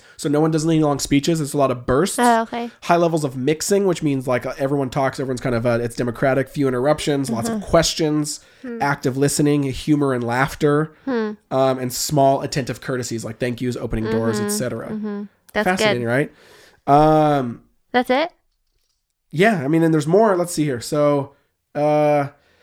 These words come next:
Speaker 1: okay, so here's the very specific ones. That was his interpretation of, like, other ones he saw from the, the rest of the
Speaker 2: Mm-hmm.
Speaker 1: book. This is from Culture Code, by the way, one of my favorite books, and you'll hear me reference it in my book. Um, okay, so the very specific belonging cues are, yes, proximity,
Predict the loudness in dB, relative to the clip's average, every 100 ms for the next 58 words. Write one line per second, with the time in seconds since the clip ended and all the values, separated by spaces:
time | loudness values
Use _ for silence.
0 | _ 2 4 4 4 4 4 2 2 -2
1 | -6 0 0 0 -2 0 0 2 0 -2
2 | -2 -2 -2 -2 0 -2 -2 -4 -2 0
3 | 0 -2 -4 -2 -2 -2 -4 -4 -6 -2
4 | 0 0 -2 -2 -4 -6 _ -20 -12 0
5 | 2 2 -2 -2 -4 -6 -8 -8 -8 -6
6 | -4 -4 -2 -2 -2 -4 -4 -6 -8 -16
7 | -20 -20 _ -2 -2 0 0 0 0 -2
8 | -4 -4 -4 -6 -10 -16 -20 -20 -8 2
9 | 4 4 0 -4 _ 0 0 0 0 0
10 | 0 -2 -2 0 2 2 0 0 -2 -4
11 | -4 -2 -2 -4 -8 -8 -6 -4 0 4
12 | 4 2 0